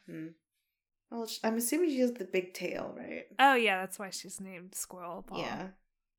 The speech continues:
Speaker 2: Which I think, I think I said when we brought that up, how the hell do you know that when a kitten has a long <laughs> triangle tail? But
Speaker 1: It's just,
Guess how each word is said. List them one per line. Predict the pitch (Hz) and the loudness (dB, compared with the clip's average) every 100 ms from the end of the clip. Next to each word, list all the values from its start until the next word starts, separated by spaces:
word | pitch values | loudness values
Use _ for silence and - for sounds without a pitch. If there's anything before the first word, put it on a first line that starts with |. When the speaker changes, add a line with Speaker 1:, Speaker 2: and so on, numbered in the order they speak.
| _ _ _ _ _ _ _ _ _ | _ _ _ _ _ _ _ _ _
Speaker 2:
Which | - 226 247 | -2 0 2
I | 226 | 2
think, | 226 262 233 | 2 0 4
I | 220 | 4
think | 220 311 | 4 4
I | 320 | 4
said | 320 320 | 6 6
when | 233 214 | 6 4
we | |
brought | 208 214 214 | 2 2 0
that | 220 | 0
up, | 208 202 | 0 2
how | 226 214 | 6 6
the | 254 | 6
hell | 240 | 4
do | 233 | 2
you | 233 | 0
know | 220 220 | 0 2
that | 196 | 0
when | 202 | -2
a | 196 | -6
kitten | - 214 190 185 185 180 _ - | -2 0 0 -4 -12 -16 _ -6
has | 202 | -6
a | 214 | 4
long | 277 | 4
<laughs> | 294 277 | 6 4
triangle | - - 277 285 - - - _ - - | 2 8 12 12 12 4 -6 _ -20 -14
tail? | - - _ - 427 - - - - | -14 -14 _ -10 -8 -8 -8 -10 -10
But | - 214 - - | -4 -4 0 2
Speaker 1:
It's | 302 | 4
just, | 339 359 - | 4 2 0